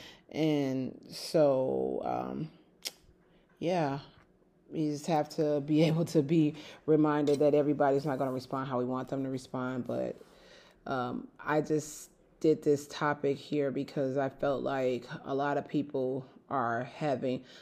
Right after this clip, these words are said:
unnecessary debates, and they're having unnecessary debates with people that don't have the same sense of,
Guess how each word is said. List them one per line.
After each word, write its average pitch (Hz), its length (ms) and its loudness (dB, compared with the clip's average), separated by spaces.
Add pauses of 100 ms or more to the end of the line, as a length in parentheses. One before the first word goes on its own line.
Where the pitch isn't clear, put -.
(140)
unnecessary 139 760 2
debates, 120 680 0
and 147 160 2
they're 143 120 0
having 147 480 0
unnecessary 135 640 -2
debates 127 480 0
with 120 160 -4
people 123 500 -4
that 120 240 -2
don't 131 300 -4
have 135 440 -4
the 123 300 0 (460)
same 139 520 2
sense 135 540 -4
of, 127 460 0